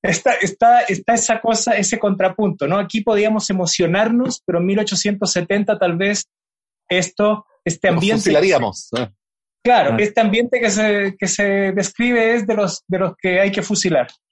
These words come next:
Speaker 1: Y luego
Speaker 3: Claro.
Speaker 1: está también Freud diciendo que él va a estudiar la escoria de los fenómenos, así como Freud quiere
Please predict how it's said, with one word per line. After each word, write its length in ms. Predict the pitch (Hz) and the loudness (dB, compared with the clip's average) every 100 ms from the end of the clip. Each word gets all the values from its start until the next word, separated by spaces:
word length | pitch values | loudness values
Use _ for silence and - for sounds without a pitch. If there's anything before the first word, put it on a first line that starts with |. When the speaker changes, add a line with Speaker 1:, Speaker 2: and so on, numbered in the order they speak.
| _ _ _ _ _ - | _ _ _ _ _ -4
Speaker 1:
Y 120 | 185 | 0
luego 320 | 208 247 262 | 2 2 4
Speaker 3:
Claro. 120 | 262 262 | 2 0
Speaker 1:
está 280 | 202 - 247 | -4 -2 -2
también 500 | 247 226 226 262 262 | 0 2 2 2 0
Freud 380 | - 240 254 254 | -2 0 0 0
diciendo 680 | 208 - 233 240 226 240 233 | -2 -2 0 0 2 0 -2
que 220 | - 202 202 | -6 -6 0
él 320 | 233 247 202 | 0 0 0
va 60 | 220 | -2
a 20 | |
estudiar 340 | - 214 214 | -2 -2 0
la 80 | 220 | -2
escoria 340 | - - 214 | -4 -2 -2
de 40 | 208 | -2
los 160 | 180 | -4
fenómenos, 400 | - 190 214 147 135 | -2 0 0 0 -2
así 160 | - 208 | -2 0
como 220 | 220 185 | 0 0
Freud 340 | - 208 196 | 0 0 0
quiere 360 | 196 196 202 - | 0 -2 -2 -6